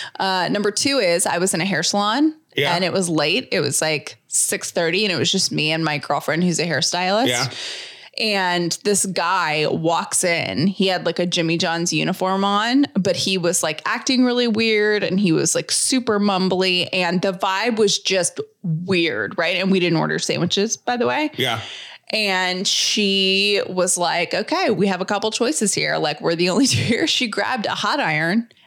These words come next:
Speaker 1: and she's like, "I'm sorry, could you speak up? What did you say?" And I think her confi-,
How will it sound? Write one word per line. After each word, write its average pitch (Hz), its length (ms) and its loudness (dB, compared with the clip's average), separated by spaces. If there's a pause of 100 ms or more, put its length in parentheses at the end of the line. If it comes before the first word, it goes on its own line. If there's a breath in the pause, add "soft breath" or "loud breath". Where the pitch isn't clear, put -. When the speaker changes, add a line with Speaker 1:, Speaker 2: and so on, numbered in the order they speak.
(100)
Speaker 1:
and 214 120 2
she's 226 200 2
like, 214 180 -2
"I'm 254 140 2
sorry, 247 300 0
could 240 180 2
you 311 80 2
speak - 400 0
up? 240 300 -2
What 175 260 2
did 202 180 2
you 247 120 4
say?" 285 360 2
And 214 160 -2
I 190 80 0
think 196 200 0
her 180 120 0
confi-, 170 480 -4